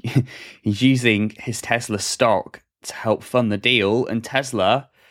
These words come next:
saw one hundred twenty-six billion dollars wiped off its company's valuation in a single day this week. So that might mean that the option to use Tesla stock for the financing could be taken out of his hands if it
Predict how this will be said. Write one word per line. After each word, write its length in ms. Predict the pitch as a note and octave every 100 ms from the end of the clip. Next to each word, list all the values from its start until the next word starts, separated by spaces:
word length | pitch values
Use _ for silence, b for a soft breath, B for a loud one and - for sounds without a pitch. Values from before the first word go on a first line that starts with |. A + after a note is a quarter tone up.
| b b
saw 480 | - - C3 B2 A#2+
one 220 | - C3 C#3
hundred 280 | C3 C3
twenty-six 480 | B2+ C#3 B2 - B2
billion 340 | - C#3 C3+ B2
dollars 380 | C#3+ C#3 A#2 A2
wiped 360 | B2+ A#2+ B2
off 120 | A#2+
its 120 | - -
company's 400 | B2+ A#2 B2 A2+
valuation 540 | A#2 A#2 B2 B2 B2+
in 60 | B2
a 40 |
single 360 | A#2+ C#3+ C3+ C3+
day 220 | C#3 E3
this 240 | D3+ B2+
week. 380 | - F#2 - -
So 420 | - A#2+ G#2+ A2 G#2+ B B B B
that 200 | B2 C#3
might 400 | B2 A2+ F2 -
mean 300 | A#2 A2+ A2 G#2+
that 240 | G#2 - _ _ -
the 120 | A#2
option 360 | A#2+ - - A#2
to 120 | A2
use 320 | G2+ A#2 C#3+ -
Tesla 320 | G#2 - G2
stock 280 | - - -
for 80 |
the 80 | G#2
financing 540 | - G2 F#2 F2+ - G2
could 140 | A2+
be 100 | A2
taken 300 | - G#2 G#2
out 120 | G2+
of 60 | F2+
his 140 | G#2
hands 360 | A2+ C3+ A#2 F2+
if 140 | F#2
it 140 | -